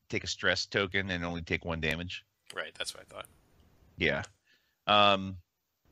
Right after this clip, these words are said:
Speaker 1: then, uh, I took two tie Advanced prototypes that, with the V one title, where basically you take a target lock, you get a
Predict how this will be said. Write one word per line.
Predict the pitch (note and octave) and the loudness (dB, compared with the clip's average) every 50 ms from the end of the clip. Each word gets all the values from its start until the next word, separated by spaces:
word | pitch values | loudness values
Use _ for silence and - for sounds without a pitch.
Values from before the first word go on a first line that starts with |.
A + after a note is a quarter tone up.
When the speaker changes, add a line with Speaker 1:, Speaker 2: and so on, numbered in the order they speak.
| _ _ _ _ _ _ _ _ _ _ | _ _ _ _ _ _ _ _ _ _
Speaker 1:
then, | - C3 C3 C3+ C3+ | 6 6 8 8 8
uh, | C3 A#2 A2 G2+ F#2 E2+ F2+ G2+ - _ _ _ _ _ _ _ _ _ _ _ _ _ _ _ | 6 4 4 4 2 0 -2 -6 -10 _ _ _ _ _ _ _ _ _ _ _ _ _ _ _
I | - C3 | 0 0
took | - - D#3 C3 A2 - - | 2 2 2 2 2 -2 -2
two | - D#3 D3 D3 | 0 2 2 2
tie | C3+ - - C#3 C3 C3+ | 0 0 4 6 6 6
Advanced | C3+ C3+ B2 C3 A#2+ B2 A#2 - | 6 4 4 2 2 2 0 -4
prototypes | - C#3+ B2+ A2+ A2 G2+ A2+ F#2+ F#2 F2+ - - - - - - _ _ _ _ _ | -2 0 0 0 0 2 2 2 2 2 0 -6 -10 -10 -10 -14 _ _ _ _ _
that, | A2+ G#2+ G2+ F#2+ G2 _ _ _ _ _ _ _ _ _ _ _ - | 4 4 4 4 2 _ _ _ _ _ _ _ _ _ _ _ -10
with | A#2+ G#2 | -8 -8
the | G#2 G2+ | -4 0
V | A2 A#2+ C3 | 2 2 2
one | C3 C#3+ C3+ C3+ C3 | 2 0 -2 -2 0
title, | C3 A#2 G#2+ G2 G2 G2 | 2 2 2 4 2 0
where | G2+ G2+ | -2 -2
basically | F#2+ G2 G2+ G#2 G#2 - - - G#2+ G2+ F#2+ | 2 2 2 2 2 -2 -4 -2 2 2 4
you | F#2+ F#2+ F#2+ F#2+ G2+ | 4 4 2 2 0
take | G2 - A2+ - | -2 0 0 0
a | |
target | A2+ B2 A#2+ A2+ G#2 G#2+ | 2 4 4 6 6 6
lock, | G#2 G2+ F#2+ G2 F#2+ - | 6 6 6 4 2 -2
you | G#2 | -4
get | G2 G#2 F#2 | -2 0 0
a | F2+ E2+ | 0 -2